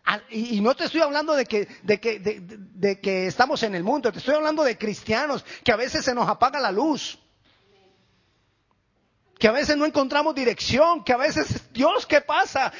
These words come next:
Y oro y no pasa nada y no siento nada y pareciera que como que, ¿qué, qué vida cristiana es esta?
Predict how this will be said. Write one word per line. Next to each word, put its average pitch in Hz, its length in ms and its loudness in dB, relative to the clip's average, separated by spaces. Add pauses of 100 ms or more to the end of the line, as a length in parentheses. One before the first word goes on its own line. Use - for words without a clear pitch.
Y 254 140 4
oro 330 300 4
y 311 40 2
no 285 140 4
pasa 302 260 0
nada 320 300 0
y 302 40 0
no 285 120 2
siento 294 320 0
nada 311 300 0
y 311 60 -2
pareciera 285 440 0
que 285 100 -6
como 233 220 -2
que, 220 220 -2 (1600)
¿qué, - 180 -6
qué 220 120 0
vida 240 240 -4
cristiana 269 480 -4
es - 120 -6
esta? - 360 -12